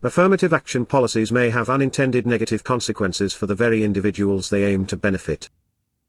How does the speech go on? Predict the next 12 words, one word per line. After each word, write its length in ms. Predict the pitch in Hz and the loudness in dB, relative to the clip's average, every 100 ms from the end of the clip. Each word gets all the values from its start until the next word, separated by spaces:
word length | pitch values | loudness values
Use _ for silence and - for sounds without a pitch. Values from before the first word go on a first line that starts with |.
| _ _ | _ _
For 60 | |
example, 540 | 135 170 190 160 95 87 - - | 0 2 2 2 -2 -2 -12 0
beneficiaries 580 | 139 147 180 175 160 135 | 0 2 0 2 2 2
of 80 | |
affirmative 500 | 127 156 143 139 139 - | 0 2 4 2 0 -2
action 360 | 143 - 117 | -4 -2 0
may 140 | 107 107 | 2 0
face 260 | - 113 | 0 0
doubts 360 | - 127 135 - | 2 0 0 -2
about 200 | 117 117 | -2 0
their 140 | 123 | 0
qualifications, 880 | 113 120 107 95 113 101 95 95 - | 0 0 0 0 0 0 -2 -2 -4